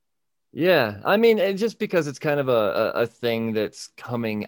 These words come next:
out more openly with the, you know, these, these, these government secrets, uh, air quotes, heavy, heavy air quotes,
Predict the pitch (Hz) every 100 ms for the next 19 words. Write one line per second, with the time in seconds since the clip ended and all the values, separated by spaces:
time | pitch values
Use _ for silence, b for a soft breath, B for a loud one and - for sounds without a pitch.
0 | - 104 104 92 - 101 95 101 98 -
1 | 95 104 98 98 92 92 90 98 - 101
2 | 90 80 80 76 - 104 95 87 87 87
3 | - 85 98 _ _ _ 90 87 _ _
4 | _ _ _ _ - - 90 87 87 95
5 | - 104 - 98 95 - - - 107 -
6 | 127 110 110 - 110 107 - - 131 120
7 | 123 110 120 117 113 107 107 - 113 107
8 | 104 -